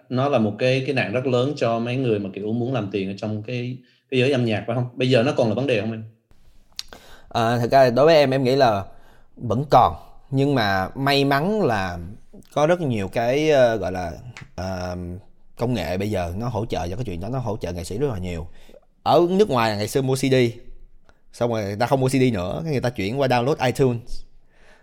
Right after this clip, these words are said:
Speaker 2: Xong rồi Napster, xong rồi mua nhạc, down nhạc lậu các thứ, xong rồi mua nhạc thì iTunes cứu lại ngành âm nhạc một chút xíu,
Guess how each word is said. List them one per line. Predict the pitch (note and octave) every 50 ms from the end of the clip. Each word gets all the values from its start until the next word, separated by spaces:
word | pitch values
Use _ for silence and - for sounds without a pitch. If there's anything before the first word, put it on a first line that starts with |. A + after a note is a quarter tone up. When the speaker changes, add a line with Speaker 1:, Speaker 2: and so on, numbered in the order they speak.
| _ _
Speaker 2:
Xong | - - C3 C3 C3 C3
rồi | B2 A2+ G#2+ G#2 G2+ G#2 G2 G2 C3
Napster, | D3 E3+ F3+ - - - D3 D3 D3 D3 C#3 C3+ C3 B2+
xong | - C#3 C#3 C#3
rồi | C3+ A#2+ A2+ A2+ A2+ A2 A2+
mua | A#2 B2 C3+ C#3+
nhạc, | C#3+ C3+ B2 A2 G#2+ A2+
down | C3+ C3+ C#3
nhạc | C#3 A#2+ -
lậu | A2 A2 F2+ F#2+ G#2+ A#2+
các | C3 C#3
thứ, | D#3 D3+
xong | D3+ D#3 C#3
rồi | A#2 A#2
mua | C3 C#3 D3
nhạc | C#3+ C3+ B2+ A2+ G#2+ -
thì | A#2+ A2+
iTunes | - B2+ C3+ C3 - D3+ D3 C#3+ C#3+ C3+ -
cứu | - E3+ E3+ G3+ B3 D4 F#4 E4+
lại | D3+ A2+ G#2+ A#2+
ngành | C3 C3 B2 A2+ A2
âm | A#2+ C3 C#3+
nhạc | C#3 A#2+ G#2 -
một | - A2+ -
chút | - D#3+
xíu, | - - E3 E3 F3 G#3 C#4+ C#4